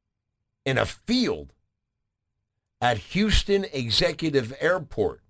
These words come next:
in, in Brookshire, Texas,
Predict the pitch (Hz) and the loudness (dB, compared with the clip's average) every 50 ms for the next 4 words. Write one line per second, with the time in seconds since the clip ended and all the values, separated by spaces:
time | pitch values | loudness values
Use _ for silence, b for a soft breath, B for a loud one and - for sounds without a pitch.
0 | _ _ _ _ _ _ _ _ _ _ _ _ _ _ 120 117 113 110 104 107 | _ _ _ _ _ _ _ _ _ _ _ _ _ _ 0 2 2 2 2 0
1 | 110 - - 107 107 101 92 87 95 139 180 160 - - - - 117 101 98 95 | -4 -2 -2 0 0 0 -2 2 2 2 2 4 4 4 6 6 4 2 0 -4
2 | 95 92 85 - - 120 92 82 - - - 87 95 104 - - - | -4 -6 -8 -6 -6 -4 -4 -2 -4 -4 -4 -2 0 2 2 2 2